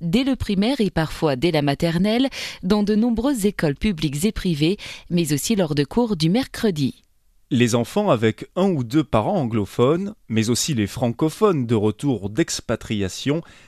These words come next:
Speaker 2: souhaitent garder le bénéfice de la maîtrise de l'anglais. Ils sont nombreux dans l'agglomération. À Montpellier, ils ont le choix entre la section internationale anglais de l'école élémentaire publique Jean Sibelius Potier,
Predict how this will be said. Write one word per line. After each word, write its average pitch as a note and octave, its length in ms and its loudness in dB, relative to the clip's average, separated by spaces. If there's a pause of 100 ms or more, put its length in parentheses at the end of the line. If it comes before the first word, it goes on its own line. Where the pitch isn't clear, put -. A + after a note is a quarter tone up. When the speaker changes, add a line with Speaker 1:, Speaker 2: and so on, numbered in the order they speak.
(140)
Speaker 2:
souhaitent E3 260 2
garder C3+ 300 4
le D3 80 4
bénéfice A#2+ 480 2
de A#2+ 80 2
la G#2 100 4
maîtrise A2 400 -4
de A#2+ 80 -2
l'anglais. A#2+ 540 2 (260)
Ils B2 160 0
sont D#3+ 240 0
nombreux B2 480 2
dans A#2+ 140 2
l'agglomération. A#2 920 2 (240)
À A#2+ 60 4
Montpellier, A#2 800 2
ils C3 220 -2
ont E3 60 4
le C3 80 4
choix G3 220 -2
entre C3 280 0
la A2 100 4
section - 580 -2
internationale A#2+ 840 2
anglais A2 300 2
de D#3 100 0
l'école A2 300 0
élémentaire G2+ 540 -2
publique G#2+ 520 -6
Jean A2+ 260 -4
Sibelius A2+ 720 -2
Potier, C3+ 540 0